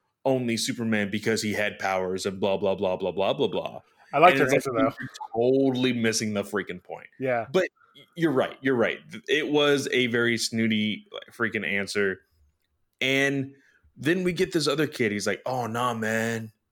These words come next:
Speaker 1: Like, do you know where he is? He's nowhere.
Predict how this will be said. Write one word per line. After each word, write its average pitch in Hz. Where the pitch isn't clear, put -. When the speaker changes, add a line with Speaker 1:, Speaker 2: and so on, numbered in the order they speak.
Speaker 1:
Like, 95
do 110
you 127
know 160
where 165
he 160
is? 175
He's 120
nowhere. 104